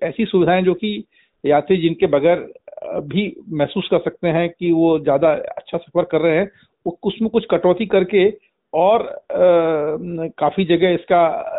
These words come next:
ये प्रयास है और ये एक जरूरत है। और खासकर, अ, अ,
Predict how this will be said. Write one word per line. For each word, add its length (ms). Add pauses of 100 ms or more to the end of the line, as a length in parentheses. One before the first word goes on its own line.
(120)
ये 160
प्रयास 480
है 200
और 80
ये 240
एक 120
जरूरत 360
है। 140 (380)
और 140
खासकर, 500
अ, 840 (680)
अ, 460